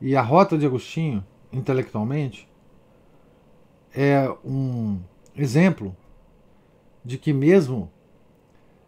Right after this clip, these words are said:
é, afogado, elameado na heresia maniqueísta,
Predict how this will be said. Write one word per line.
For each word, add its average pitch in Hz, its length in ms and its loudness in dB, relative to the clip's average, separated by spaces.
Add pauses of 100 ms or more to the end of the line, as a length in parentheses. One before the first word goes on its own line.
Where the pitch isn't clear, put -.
é, 107 640 -4 (2000)
afogado, 127 800 -4 (380)
elameado 127 880 -2 (720)
na 123 140 -6
heresia 127 480 -2
maniqueísta, 120 720 -6